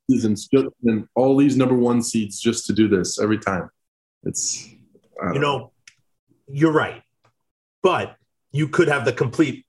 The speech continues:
Speaker 2: uh, it, it's the, the, the S I blank T end of the stick where you win four games a year and still get screwed in your draft picks 'cause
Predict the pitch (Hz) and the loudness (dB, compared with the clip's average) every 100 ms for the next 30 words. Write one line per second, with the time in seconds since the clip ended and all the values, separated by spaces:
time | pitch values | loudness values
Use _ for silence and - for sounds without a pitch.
0 | - 156 - - 175 117 - - 175 - | 0 0 0 0 0 0 -12 -2 0 0
1 | 175 - 147 156 151 147 139 147 151 160 | -6 -6 -2 -2 -2 -4 -2 -2 -2 -2
2 | 165 - 170 156 147 139 - 156 156 151 | -2 0 0 2 0 -2 -6 0 2 2
3 | 139 - - 190 170 156 143 135 127 120 | -4 -12 -6 -4 -4 -2 -2 2 2 0
4 | 117 - 127 107 - _ _ _ - 139 | -2 0 0 0 -6 _ _ _ 0 2
5 | 135 131 123 139 139 135 156 151 - 139 | 4 2 0 -2 -4 0 2 0 2 2
6 | 123 131 127 123 117 123 120 110 120 117 | 4 0 0 -2 0 2 2 2 -4 -4
7 | - 151 131 110 - 120 113 107 104 104 | 2 2 4 -2 -2 0 2 2 2 0
8 | 107 107 104 - - 98 - | 0 0 -4 -4 -2 -2 -4